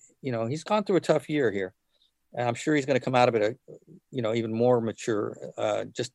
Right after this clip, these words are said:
out of adversity. So I, I just think it's early on those guys. I, I think searching is a good word. Who's gonna emerge? Um, but, you know, if you're gonna win majors, the putter just has to be, it has to be special, I think.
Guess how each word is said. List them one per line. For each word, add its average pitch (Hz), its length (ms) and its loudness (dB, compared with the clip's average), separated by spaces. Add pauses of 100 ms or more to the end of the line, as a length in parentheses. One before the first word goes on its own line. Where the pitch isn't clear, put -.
(120)
out 113 120 6
of 107 60 0
adversity. 104 560 -2 (540)
So 113 440 6 (640)
I, 151 140 -2 (320)
I 170 80 10
just 170 160 0
think 151 120 6
it's 131 120 4
early 143 240 10
on 117 120 8
those 113 200 4
guys. 110 260 6
I, 117 220 4
I 123 60 4
think 127 180 -4
searching 143 420 4
is 131 140 2
a 120 60 4
good 110 220 0
word. 110 360 0 (340)
Who's 127 160 4
gonna 123 240 4
emerge? 107 500 2 (540)
Um, 107 380 2
but, 107 280 6 (800)
you 131 100 -2
know, 127 80 6
if 113 60 2
you're 131 60 -4
gonna 190 120 4
win 185 160 6
majors, 127 540 2
the 160 80 -6
putter 165 380 4
just 127 220 -6
has 131 240 2
to 131 80 -2
be, 110 340 -2 (720)
it 131 100 -12
has 160 200 0
to 160 80 -8
be 151 100 -6
special, 117 520 0 (140)
I 110 120 0
think. 98 360 -10